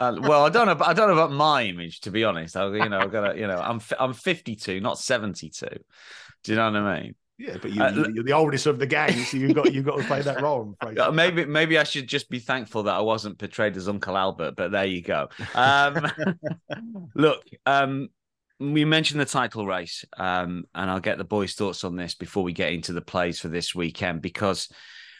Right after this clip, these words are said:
Speaker 1: look, Man City are minus one twelve here, Arsenal plus two seventy-five, Liverpool plus three fifty, uh, Villa plus two thousand five hundred. Jack, we'll bring you in. I, I mean, we've got a proper title race, haven't we, this season? I mean,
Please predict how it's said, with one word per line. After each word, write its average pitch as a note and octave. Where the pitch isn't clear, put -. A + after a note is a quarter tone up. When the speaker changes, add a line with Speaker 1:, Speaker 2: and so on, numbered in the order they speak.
Speaker 1:
look, A#2+
Man C3+
City B2+
are A#2
minus A2+
one G#2
twelve F#2
here, F#2
Arsenal A2
plus G#2
two A2
seventy-five, F2+
Liverpool G#2
plus G#2
three F#2+
fifty, E2
uh, F#2
Villa B2
plus A2
two A2+
thousand F#2+
five F2
hundred. F2
Jack, F#2+
we'll F#2
bring G2
you F#2+
in. C2+
I, G2+
I A#2
mean, C3+
we've D#3
got B2
a G#2+
proper G#2
title F#3
race, A#2+
haven't G2+
we, G#2
this G2+
season? C3
I -
mean, A#2+